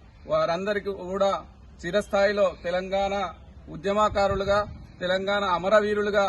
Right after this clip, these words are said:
వారు చిరస్థాయిగా మిగిలిపోతారు ఖచ్చితంగా. అదేవిధంగా గౌరవ మాజీ ముఖ్యమంత్రి వర్యులు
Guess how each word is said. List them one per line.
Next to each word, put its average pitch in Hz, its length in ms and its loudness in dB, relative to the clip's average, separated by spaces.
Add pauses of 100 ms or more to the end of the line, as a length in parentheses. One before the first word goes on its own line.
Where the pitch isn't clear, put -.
(300)
వారు 175 180 -2 (100)
చిరస్థాయిగా 190 680 -2
మిగిలిపోతారు 190 640 -4 (400)
ఖచ్చితంగా. 196 580 0 (400)
అదేవిధంగా 196 600 0 (340)
గౌరవ 190 260 4 (120)
మాజీ 190 320 0
ముఖ్యమంత్రి 185 480 -8
వర్యులు 185 260 0